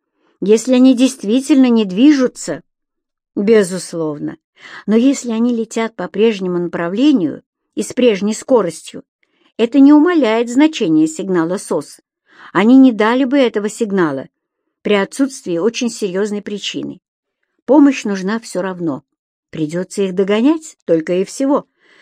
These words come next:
Но дело в том, что они не могут лететь к планете Мерига при наличии крупной неисправности. В этом случае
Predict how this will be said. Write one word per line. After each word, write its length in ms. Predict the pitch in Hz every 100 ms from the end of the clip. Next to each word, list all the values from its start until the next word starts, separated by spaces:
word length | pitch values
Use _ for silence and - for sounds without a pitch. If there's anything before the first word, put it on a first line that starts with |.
| _ - -
Но 100 | 240
дело 300 | 254 311 277
в 80 | -
том, 260 | 269 262
что 220 | 220 - 214
они 180 | 220
не 180 | 233 240
могут 600 | 247 247 269 233 208 214
лететь 640 | 202 214 - 220 165 - - _ _
к 80 | _
планете 560 | 226 202 214 214 -
Мерига 520 | 196 202 233 202 160 - _ _ _
при 120 | -
наличии 480 | 202 208 226 220 214
крупной 580 | 196 196 247 311 254 254
неисправности. 1120 | 226 226 220 - 190 165 156 151 - - 123 - _ _ _ _ _ _ _
В 80 | 170
этом 260 | 202 214
случае 580 | 202 220 220 - 233 220